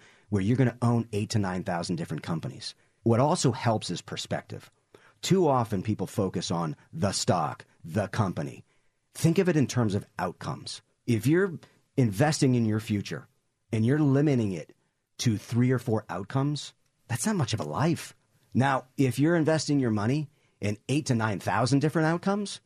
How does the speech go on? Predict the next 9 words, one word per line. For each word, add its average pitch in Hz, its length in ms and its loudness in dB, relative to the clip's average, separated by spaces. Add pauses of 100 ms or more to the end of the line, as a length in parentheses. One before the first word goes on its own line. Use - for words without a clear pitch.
(160)
you've 131 220 2
got 135 260 0 (200)
infinitely 156 520 4
more 113 220 2
opportunity 101 760 -2 (140)
to 113 120 -2
succeed. 95 640 0 (540)
And 113 140 2
that's 131 240 -2